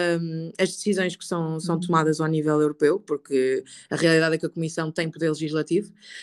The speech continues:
Speaker 1: Hum, e acho que pode ser um trabalho muito rewarding e também é um trabalho com, tem, tem boas condições de trabalho, o que é uma coisa importante, não é? Particularmente,
Speaker 2: Sim, claro.
Speaker 1: eh, para nós jovens, eh, cada vez mais é difícil encontrar boas condições de trabalho.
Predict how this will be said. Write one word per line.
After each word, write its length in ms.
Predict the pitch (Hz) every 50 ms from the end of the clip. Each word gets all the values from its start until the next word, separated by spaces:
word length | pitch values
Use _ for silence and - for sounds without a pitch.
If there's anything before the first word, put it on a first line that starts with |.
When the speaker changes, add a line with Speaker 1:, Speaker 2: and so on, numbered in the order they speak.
| - - - - _ -
Speaker 1:
Hum, 440 | 208 208 214 208 208 214 214 214 208 _ -
e 120 | 247 240
acho 220 | 247 254 240 -
que 60 | - -
pode 160 | 269 262 -
ser 80 | 269
um 100 | 269 269
trabalho 400 | 254 269 254 240 247 247 247 247
muito 280 | 240 247 254 240 - 240
rewarding 500 | 254 247 247 254 262 294 285 277 262 214
e 60 | 185
também 260 | - 196 190 190 190
é 60 | 196 196
um 120 | 202 202
trabalho 540 | 202 208 208 196 202 202 196 202 196 202 196
com, 280 | - - 214 208 202 - 208 - -
tem, 160 | - 247 226
tem 180 | 214 262 254
boas 180 | 240 247 262 254
condições 340 | - 240 233 214 214 233 220
de 60 | -
trabalho, 340 | - 208 196 190 170 151 151 _
o 80 | - 160
que 100 | 139 190
é 40 | 175
uma 140 | 175 180 170
coisa 200 | 190 180 170 185
importante, 420 | 180 175 - 202 190 175 170 170
não 100 | 160 156
é? 60 | 156 151
Particularmente, 680 | - 165 170 165 156 - 160 160 165 170 165 160 -
Speaker 2:
Sim, 420 | - 170 170 165 147 - - - 139
claro. 140 | 139 139 -
Speaker 1:
eh, 140 | 165 175 180
para 180 | 175 196 196
nós 240 | 196 202 196 202 190
jovens, 560 | 196 208 202 185 185 185 180 180 170 - - -
eh, 120 | 196 185
cada 280 | 170 - 196 180 175 185
vez 180 | 175 190 185 190
mais 220 | 196 190 185 180
é 80 | 190 175
difícil 380 | 180 175 175 202 180 - 190
encontrar 340 | 180 180 180 180 170 180 180
boas 180 | 175 185 185 180
condições 360 | - 190 185 180 - 190 170
de 40 | -
trabalho. 320 | 180 190 185 185 185 196